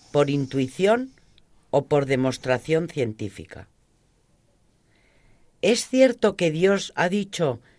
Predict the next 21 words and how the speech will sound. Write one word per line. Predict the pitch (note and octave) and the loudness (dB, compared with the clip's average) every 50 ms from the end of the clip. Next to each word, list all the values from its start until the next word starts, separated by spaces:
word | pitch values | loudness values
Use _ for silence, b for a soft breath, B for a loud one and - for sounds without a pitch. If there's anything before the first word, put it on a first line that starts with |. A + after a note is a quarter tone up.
| b b b b | b b b b
que | D#3+ E3 | 0 0
el | D#3 D#3 | 0 0
cuerpo | - - G#3 A3+ - - - D#3+ C#3+ - - | 0 0 2 2 2 0 0 2 2 2 2
y | D#3 | 0
la | D#3 D3 C#3+ | -2 -2 -2
sangre | C#3+ - G3 G3 G3 F#3+ F3 F3 E3 | -2 -2 -4 -4 -4 -2 -2 -2 -2
de | D3+ C#3+ - | -2 -2 -4
Cristo | - D#3+ E3+ F#3 E3 - - - C#3+ G#2+ F2+ F2 _ _ _ _ _ _ _ _ _ _ _ _ _ _ _ - | -6 -6 -6 -6 -6 -8 -8 -8 -8 -8 -8 -12 _ _ _ _ _ _ _ _ _ _ _ _ _ _ _ -2
están | E3 E3+ D#3+ - - - F#3+ F#3 G3+ G#3+ G3 D#3+ | -2 -2 -2 -2 -4 -2 -2 -2 0 -2 -2 -2
real | D#3 D#3+ D#3+ E3 F#3 G#3 G#3 G3+ E3 - | 0 2 2 4 4 2 2 0 -2 -2
y | D3 D3+ | -2 0
verdaderamente | D#3 D3+ C3+ C3+ C3 C3 D3 F3 E3 E3 D3+ D3+ D#3 D#3+ D#3 D3 - - B2+ A#2 A#2+ b b b b b | 2 2 2 2 2 2 2 2 0 0 0 0 0 0 -2 -2 -4 -4 -4 -6 -6 b b b b b
en | b A2+ B2+ C3 | b -4 -2 0
este | C3+ C3 B2 - A#2 G#2+ | -2 -2 -4 -6 -8 -10
sacramento? | - - G2+ - - G#2 G2+ F#2+ F#2 F2+ F#2 - - D#3 E3 - _ _ _ _ _ _ _ _ _ _ _ _ _ _ _ _ _ _ _ _ _ _ _ _ _ _ _ | -8 -8 -10 -8 -6 -6 -6 -6 -6 -10 -10 -10 -8 -10 -10 -10 _ _ _ _ _ _ _ _ _ _ _ _ _ _ _ _ _ _ _ _ _ _ _ _ _ _ _
Es | - F#3+ G3+ F#3+ - - - | 2 2 2 2 0 -6 -4
cierto, | C#3+ D3 D3 C#3 B2+ - - - E2 E2+ - _ _ _ _ _ _ _ _ _ | 0 2 2 2 0 -4 -10 -12 -12 -12 -12 _ _ _ _ _ _ _ _ _
como | - - C#3+ C#3 D3 C#3+ | -6 -4 -2 0 0 2
vamos | C#3+ E3+ F#3 G#3 G#3 G3 - | 2 2 2 2 -2 -2 -4
a | - A3 | -4 -4
probar | - D3 C#3+ D3+ F#3 G#3+ A3+ - - | -2 -2 0 2 2 0 0 -2 -6